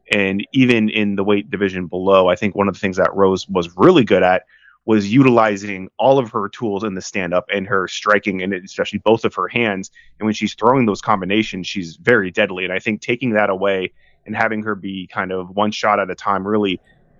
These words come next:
negated a lot of her effectiveness. So it'll be interesting to see how she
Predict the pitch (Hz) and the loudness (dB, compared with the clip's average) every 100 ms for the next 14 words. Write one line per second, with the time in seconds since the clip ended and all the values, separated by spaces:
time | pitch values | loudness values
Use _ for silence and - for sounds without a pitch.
0 | _ _ - 120 123 117 113 123 113 107 | _ _ 0 4 4 2 0 0 -2 -2
1 | 104 101 101 113 104 87 110 107 98 92 | -2 -2 -2 -6 -8 -6 -6 -6 -10 -12
2 | 92 - 131 127 65 135 196 220 214 202 | -12 -2 0 0 -4 -2 -2 0 -2 -2
3 | 196 160 - 156 151 143 151 - 143 123 | -4 -4 -2 -2 2 2 0 -4 -4 -4